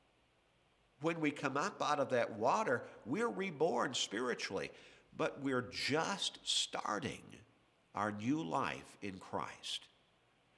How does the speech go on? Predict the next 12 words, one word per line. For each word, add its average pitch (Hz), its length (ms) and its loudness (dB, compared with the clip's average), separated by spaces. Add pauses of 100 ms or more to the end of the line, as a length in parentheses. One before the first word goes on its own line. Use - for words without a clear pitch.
(160)
We're 139 200 2
just 175 520 -2
starting 156 640 0 (640)
that 123 320 2
life 131 420 0 (360)
that - 180 0
we 117 140 -2
have 107 400 -4
been 107 280 -2 (280)
born 143 540 -2
into 131 540 -4 (520)
spiritually. - 840 -6